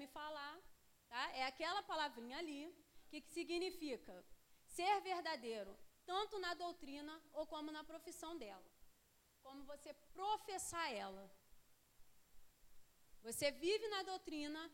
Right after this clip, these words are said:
e depois você anda na doutrina. Então, você precisa professar ela, a verdade. Você precisa ser verdadeiro. Outro, falar a verdade.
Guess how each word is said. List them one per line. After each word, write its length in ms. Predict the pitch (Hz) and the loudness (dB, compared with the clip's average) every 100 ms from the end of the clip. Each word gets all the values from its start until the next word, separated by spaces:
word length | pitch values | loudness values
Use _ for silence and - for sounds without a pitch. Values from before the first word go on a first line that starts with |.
| - | -12
e 80 | 285 | 0
depois 300 | 285 294 311 | 2 2 0
você 220 | 311 311 | -2 -4
anda 280 | 294 294 320 | -4 -2 -2
na 140 | 330 330 | -4 -4
doutrina. 500 | 349 339 240 208 190 - - - - - - | -6 -6 -6 -8 -10 -14 -16 -16 -16 -20 -16
Então, 180 | 226 247 262 | -6 -4 -2
você 180 | 269 | -4
precisa 480 | 269 277 - 302 330 | -6 -8 -8 -6 -6
professar 680 | 330 320 370 403 - - 359 | -6 -6 -4 -6 -8 -6 0
ela, 220 | 330 214 208 - | 0 0 -4 -4
a 120 | 247 269 | 0 0
verdade. 600 | 320 285 226 196 185 - - - - - - - - - - | 0 -4 -2 -2 -2 -8 -16 -18 -18 -18 -18 -18 -20 -20 -10
Você 200 | 226 247 | -4 -2
precisa 480 | 262 - 359 403 | -2 0 0 0
ser 180 | 359 320 | -2 -4
verdadeiro. 540 | 294 269 247 196 175 175 - - - - - - - - - - - - - - - - - - - - | -4 -4 -6 -6 -10 -12 -16 -20 -20 -20 -18 -18 -14 -16 -16 -20 -20 -16 -14 -14 -16 -18 -20 -20 -18 2
Outro, 460 | 285 330 320 240 202 320 | 8 8 8 0 -4 6
falar 340 | 294 311 349 | 8 8 8
a 80 | 370 | 6
verdade. 720 | 330 349 262 254 262 240 190 | 4 0 2 4 4 2 -4